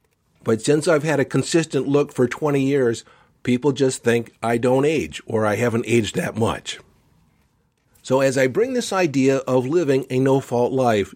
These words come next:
to a close, I guess the fundamental thing that I wanted to get across is that it, it isn't what happens to you,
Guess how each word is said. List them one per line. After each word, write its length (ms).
to 140
a 60
close, 560
I 120
guess 240
the 160
fundamental 680
thing 300
that 100
I 100
wanted 440
to 80
get 180
across 640
is 200
that 140
it, 140
it 140
isn't 320
what 260
happens 680
to 300
you, 440